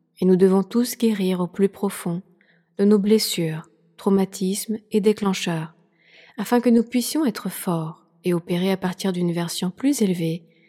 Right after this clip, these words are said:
et guérie de nous-mêmes, ce qui nous rapprochera de notre moi ascensionné,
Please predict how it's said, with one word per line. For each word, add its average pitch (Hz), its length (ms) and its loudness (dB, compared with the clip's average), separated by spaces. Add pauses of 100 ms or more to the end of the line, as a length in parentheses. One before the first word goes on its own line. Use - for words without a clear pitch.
(220)
et 208 120 6
guérie 226 360 4
de 185 100 2
nous-mêmes, 160 460 -2 (400)
ce - 160 0
qui 339 200 6
nous 277 120 6
rapprochera 190 760 -2 (440)
de 196 60 4
notre 214 380 2
moi 190 440 2
ascensionné, 180 800 -4